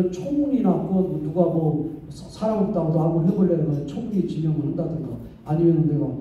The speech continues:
떨어지더라도 "아유, 나도 그냥 뭐 마지막에 정치했으니까 뭐 대단한 데도 뭐 대통령 한번 해볼까?" 하고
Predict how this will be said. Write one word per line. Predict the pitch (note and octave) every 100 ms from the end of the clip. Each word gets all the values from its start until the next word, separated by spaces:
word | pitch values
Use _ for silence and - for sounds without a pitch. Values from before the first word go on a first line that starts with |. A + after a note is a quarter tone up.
| -
떨어지더라도 | C4 C4 A#3+ - F3+ D#3 D3+ C#3 -
"아유, | C#3+ C#3
나도 | - E3 D#3+
그냥 | C#3+ D3+ -
뭐 | D#3 F#3+ - - - -
마지막에 | D3 E3+ E3+ D3 C#3+ C#3 -
정치했으니까 | - E3 F3 F3 D#3+ D3+ D3 D3 A#2 - - - -
뭐 | E3 D#3
대단한 | - F3+ F3 D#3+
데도 | D3
뭐 | C#3+ - - - - - -
대통령 | D3+ - E3+ D3+
한번 | D3+ D3+ C#3+
해볼까?" | G3+ F#3+ E3
하고 | D3 C#3 C3